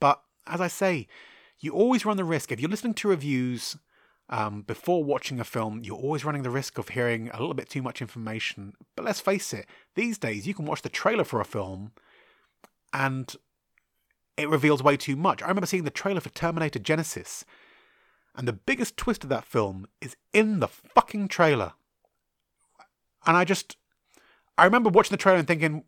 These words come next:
"Well, that must be obvious." But when watching the film, they were building up a certain plot twist as if you were never, ever, ever gonna see it coming. And when it's revealed, it's the same fucking clip from the trailer. So you knew that was coming all the way through.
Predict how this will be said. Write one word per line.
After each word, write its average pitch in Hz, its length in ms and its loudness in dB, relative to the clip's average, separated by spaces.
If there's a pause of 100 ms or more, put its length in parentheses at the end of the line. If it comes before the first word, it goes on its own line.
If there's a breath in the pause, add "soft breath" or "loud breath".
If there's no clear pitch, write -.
"Well, 156 300 4 (240)
that 147 140 -2
must 127 160 -8
be 123 80 0
obvious." 107 420 -6 (640 soft breath)
But 165 120 2
when 196 120 4
watching 220 260 6
the 175 60 4
film, 185 580 6
they 170 100 4
were 190 80 6
building 214 360 4
up 190 240 0
a 147 160 -4
certain 180 360 2
plot - 300 0
twist - 480 -10 (1080)
as 151 140 0
if 170 100 2
you 160 140 0
were 160 80 2
never, 190 400 4
ever, 160 320 4
ever 170 160 4
gonna 156 160 0
see - 160 0
it 143 140 0
coming. 110 460 -2 (1200)
And 165 100 2
when 196 80 4
it's 180 120 0
revealed, 160 420 4
it's - 160 -2
the 233 100 0
same 226 420 2
fucking 208 380 -6
clip - 240 -6
from 190 140 -6
the 185 40 -2
trailer. 233 360 0
So - 160 -2
you 202 200 0
knew 220 360 4
that - 140 -4
was - 100 -10
coming 117 180 -4
all 156 80 2
the 156 80 2
way 147 100 6
through. 165 360 0